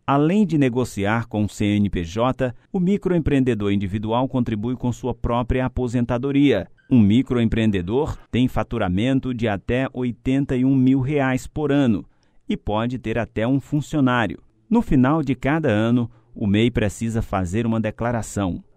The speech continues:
O prazo para quem atuou em dois mil e vinte vai até trinta e um de maio.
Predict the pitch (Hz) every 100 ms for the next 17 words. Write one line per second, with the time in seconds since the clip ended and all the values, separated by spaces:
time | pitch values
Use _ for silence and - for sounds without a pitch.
0 | _ 196 196 131 135 131 131 123 117 113
1 | 120 120 117 120 117 104 98 98 95 92
2 | 85 131 139 82 113 135 - 90 _ _
3 | _ _ - 76 101 117 113 120 120 _
4 | - 151 175 165 131 139 156 147 113 113
5 | 90